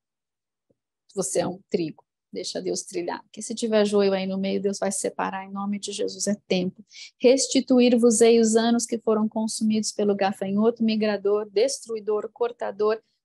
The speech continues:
o grande exército que eu enviei contra vós. Deus faz faxina, ele traz o juízo, ele faz a ferida e ele liga essa ferida. Pro seu bem.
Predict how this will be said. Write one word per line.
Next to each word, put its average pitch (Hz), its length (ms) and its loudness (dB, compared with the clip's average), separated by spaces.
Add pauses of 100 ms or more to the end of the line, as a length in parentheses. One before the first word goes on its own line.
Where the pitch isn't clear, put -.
o 214 80 0
grande 277 460 2
exército 220 560 -4
que - 260 -12
eu 302 260 0
enviei 262 540 0
contra 202 460 -8
vós. - 360 -14
Deus 262 520 4
faz 254 260 2
faxina, 240 680 0
ele 220 220 2
traz 254 340 -4
o 262 80 -4
juízo, 226 480 -4 (300)
ele 247 240 0
faz 285 300 -4
a 269 60 -2
ferida 233 540 0
e 220 120 -2
ele 226 180 0
liga 214 320 -6
essa 196 260 -12 (120)
ferida. - 280 -12 (4000)
Pro 165 100 -2
seu 175 220 2
bem. 151 340 0